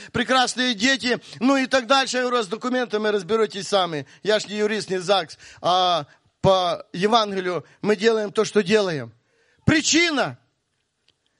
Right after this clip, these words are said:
Смирение. И вот когда он, проходя вот эти вот испытания, э, пустыни, там другое, вы знаете, в этих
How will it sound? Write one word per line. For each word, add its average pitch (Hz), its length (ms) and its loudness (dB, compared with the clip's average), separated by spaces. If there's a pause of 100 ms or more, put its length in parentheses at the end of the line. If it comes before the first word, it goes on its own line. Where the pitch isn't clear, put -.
(640)
Смирение. 262 1040 2 (880)
И 269 120 6
вот 294 240 4
когда 294 440 4
он, 302 260 2
проходя 285 600 2
вот 294 220 0
эти 302 180 0
вот 294 240 2
испытания, 285 840 0 (260)
э, 240 100 2
пустыни, 311 640 2
там 285 300 2
другое, 294 680 4 (480)
вы 208 160 2
знаете, 247 460 2
в 175 240 0
этих 294 480 2